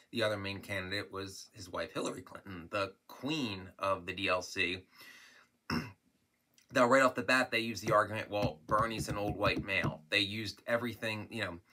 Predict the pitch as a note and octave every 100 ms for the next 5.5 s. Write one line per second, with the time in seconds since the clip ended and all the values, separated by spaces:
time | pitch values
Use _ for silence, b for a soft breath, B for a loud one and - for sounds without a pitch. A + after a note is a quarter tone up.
0 | b b G2 C3+ C3+ C#3 B2 B2 B2 A2+
1 | - - A2 G#2+ - B2 - B2+ E3 E3
2 | C3 C3+ A#2+ A#2 F2+ A#2+ C3 A#2 G2+ F#2+
3 | G#2+ G#2 F#2+ G2+ - G#2+ F#2 E2+ G2 G2+
4 | - - G2 F#2 F#2+ - F#2+ - F2 A#2
5 | C3 F#2+ F2+ F2+ F#2